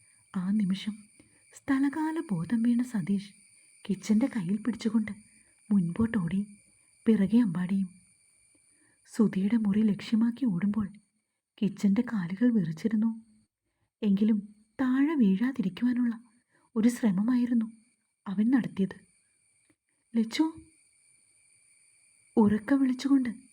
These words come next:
മുറിയിലേക്ക് കയറിയ കിച്ചൻ ഒരു നിമിഷം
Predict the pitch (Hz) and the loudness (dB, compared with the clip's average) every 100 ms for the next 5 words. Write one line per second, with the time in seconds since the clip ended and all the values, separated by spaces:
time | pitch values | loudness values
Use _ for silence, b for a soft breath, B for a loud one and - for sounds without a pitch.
0 | - 196 196 220 254 254 294 240 196 233 | -2 0 2 2 0 0 -2 0 0 0
1 | 254 220 - 226 - b b b b b | 0 -4 -6 -8 -8 b b b b b
2 | b 254 294 330 320 294 320 | b 4 4 4 2 0 -4